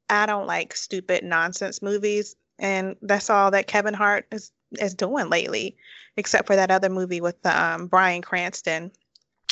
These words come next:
which again falls into the other category that don't nobody wanna see that.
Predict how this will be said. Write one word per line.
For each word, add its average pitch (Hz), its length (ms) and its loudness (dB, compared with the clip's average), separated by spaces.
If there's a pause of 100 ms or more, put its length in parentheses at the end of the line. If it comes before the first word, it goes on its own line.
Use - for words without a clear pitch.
which 247 180 4
again 226 260 6
falls 202 220 2
into 196 180 0
the 185 100 2
other 180 160 0
category 170 540 -2
that 170 280 -4 (420)
don't 269 100 2
nobody 320 240 2
wanna 285 160 -2
see 294 200 -4
that. 170 280 2